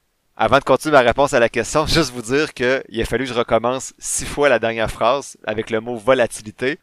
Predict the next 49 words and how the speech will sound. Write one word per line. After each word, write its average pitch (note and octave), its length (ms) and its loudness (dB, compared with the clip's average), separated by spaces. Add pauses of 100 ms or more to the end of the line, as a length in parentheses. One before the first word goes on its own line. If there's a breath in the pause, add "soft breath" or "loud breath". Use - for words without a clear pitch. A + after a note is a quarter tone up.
parce A#2+ 160 0
que C3+ 100 -4
j'étais A#2+ 180 -2
pas C3 100 0
capable A#2+ 160 6
de A#2 60 2
le A2 40 -2
prononcer. G#2 540 -6
Donc, G2 220 -8
vive A#2+ 280 -2
le A2+ 100 0
montage. F#2+ 580 -8 (160)
<laughs> G#2 160 -2
Sinon, C#3+ 400 4
ben, A#2+ 180 4
ça B2 160 2
dépend B2+ 260 4
du C3+ 120 -6
profil, C3+ 380 0
bien A#2 260 -4
sûr, A#2 280 -4
de A2 60 -4
la G#2 60 0
personne. G2 500 -8
Mais A2 200 -2
logiquement, C3+ 720 0 (400)
moi, A#2 360 2
ce - 100 -8
que F#2+ 340 -4
je - 60 -12
suggère, A#2 380 2
et A2 120 0
c'est G#2 140 -8
pas B2 240 2
une G#2+ 140 -4
recommandation, G#2 720 -4
là, C#3+ 80 -6
mais A#2 80 -12
c'est G2+ 160 -12
que A2 160 -4
tout - 200 -4
le C3+ 60 -2
monde A#2+ 400 2 (280)
devrait A#2 320 4
être B2 80 2
cent A#2+ 180 -2
pour A2+ 160 -10
cent B2 140 -2
action A#2 640 -2